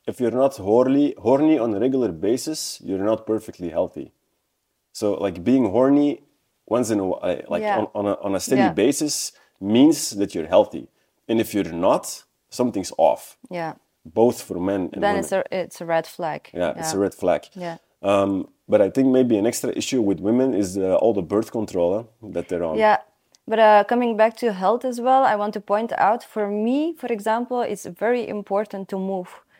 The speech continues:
Speaker 2: If I don't work out for way too long, I just don't want to have sex. It's just, I just don't feel, I don't feel good about myself,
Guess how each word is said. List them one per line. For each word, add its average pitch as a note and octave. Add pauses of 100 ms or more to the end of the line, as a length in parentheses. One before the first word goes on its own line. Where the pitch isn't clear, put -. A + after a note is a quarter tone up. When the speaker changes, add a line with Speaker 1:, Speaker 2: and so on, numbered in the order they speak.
(180)
Speaker 2:
If C4+
I D4
don't A#3
work A3
out G#3+
for G3+
way F#3+
too A3
long, F#3+ (960)
I G3+
just A#3
don't D4
want B3
to A3
have G3+
sex. - (180)
It's G3
just, - (340)
I G#3+
just B3
don't G#3+
feel, B3+ (360)
I A3
don't A#3
feel C4
good G#3+
about F#3+
myself, F#3+